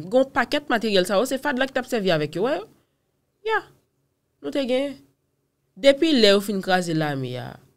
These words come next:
mm, m-m yo fè kado tout ti sa nou te genyen. Yo pran yon ti k al lajan, yon timoun n ta monnen tout gwo materyèl sa yo nou te genyen. Yo, depi lè yo fen kraze lame a, yo kreye lame, ti manchèt, lame, bale wouze,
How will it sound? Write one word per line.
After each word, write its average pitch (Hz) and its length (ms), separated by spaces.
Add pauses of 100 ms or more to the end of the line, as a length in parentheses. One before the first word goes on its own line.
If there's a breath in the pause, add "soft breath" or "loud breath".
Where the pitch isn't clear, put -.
(160)
mm, 214 120
m-m 123 160 (720)
yo 214 80
fè 247 80
kado 190 240
tout 175 160
ti 185 120
sa 180 120
nou 151 160
te 156 80
genyen. 147 220
Yo - 60
pran 311 120
yon 330 80
ti 294 80
k 247 80
al 214 120
lajan, 208 260
yon 277 100
timoun 233 320
n 185 60
ta 170 140
monnen 226 320 (260 loud breath)
tout 302 100
gwo 247 200
materyèl 190 440
sa 180 140
yo 180 60
nou 208 100
te 226 100
genyen. 202 320
Yo, 226 60 (600)
depi 269 240
lè 240 140
yo 226 80
fen 214 160
kraze 196 300
lame 180 320
a, 160 80
yo 185 140
kreye 208 300
lame, 202 260
ti 208 120
manchèt, 196 400
lame, 202 240
bale 214 240
wouze, 196 360